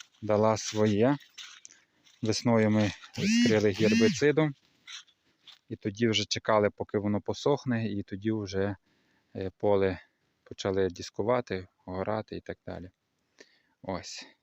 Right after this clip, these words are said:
ну то таке. Ось так, друзі. Підписуємось, друзі, на наш канал. Всім гарного вечора. Не забудьте поставити лайк. І також комент.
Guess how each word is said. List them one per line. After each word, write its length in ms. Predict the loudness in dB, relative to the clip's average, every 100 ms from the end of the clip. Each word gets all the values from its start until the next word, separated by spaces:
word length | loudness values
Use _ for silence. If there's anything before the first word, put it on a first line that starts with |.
| _
ну 140 | -8
то 120 | -8 -6
таке. 380 | -6 -4 -8 -8 _ _ -20 -20 -20 -20 -20 -20 -20 -20 -20 _ _ -20 -2
Ось 160 | -2 2
так, 220 | 4 4
друзі. 440 | 6 4 6 2 2 0 0 -4 -6 -12 -18 -20 -20 _ _ _ _ _
Підписуємось, 680 | -8 0 0 0 -2 -4 -4
друзі, 240 | -4 -2
на 100 | 0
наш 220 | -2 -2 -4
канал. 380 | -2 -2 -4 -6 _ _ _ _ _ _ _ _ _ _ _ _
Всім 280 | _ -2 0
гарного 440 | 0 -2 -2 -4 0
вечора. 480 | 0 -2 -6 -8 -12 _ _ _ _ _ _ _ _ _
Не 80 | -2
забудьте 400 | -2 0 -4 -4
поставити 560 | -8 -2 -2 -2 -2 -2
лайк. 300 | 0 -2 -6 _ _ _ _ _ _ -14
І 80 |
також 600 | -4 -2 -2 -6 -8 -16 _ _ _ _ _ _ _ _ _ _ _ _
комент. 560 | -2 0 0 -2 -10